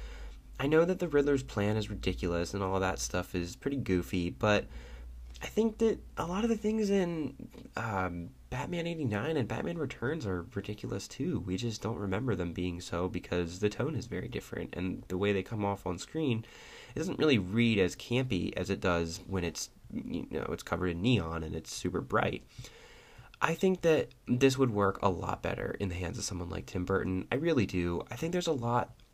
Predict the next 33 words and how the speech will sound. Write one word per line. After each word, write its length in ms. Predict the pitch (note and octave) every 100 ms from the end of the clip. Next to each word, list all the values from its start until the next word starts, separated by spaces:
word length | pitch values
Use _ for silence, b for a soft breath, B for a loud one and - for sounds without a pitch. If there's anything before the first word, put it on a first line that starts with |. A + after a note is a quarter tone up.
| - - - - - - - -
to 140 | -
the 100 | B2+
movie 380 | A#2 A#2+ C3+ C3
that, 220 | G#2+ G2+ - -
that 140 | A#2+
they 140 | A#2+
seem 240 | A#2+ - D3
to 60 |
be 140 | C3 A2
attempting 600 | - - B2+ D3+ C#3 C#3
something 420 | C#3 C3 C3 B2
a 80 | G2+
lot 180 | G#2+ G#2
more 200 | A2 G#2
personal 760 | - A2+ A2+ A2 G#2+ G#2 G2 - - _ - - - - -
and 100 | G#2+
a 20 |
lot 140 | G#2
more 140 | A#2 G2+
emotional 520 | F#2 F2+ F#2 G2 F#2
for 140 | F2+
the 60 | F#2+
character 360 | - F2+ - F2+
of 120 | E2+
Bruce 280 | E2+ F2 -
Wayne. 300 | E2+ E2+ F2 B B B B -
The 80 | A2
whole 140 | B2+
thing 200 | C3 C#3
with 100 | C#3
the 80 | A2+
Red 300 | G#2 G2+ F#2+
Book, 340 | G2 F#2+ -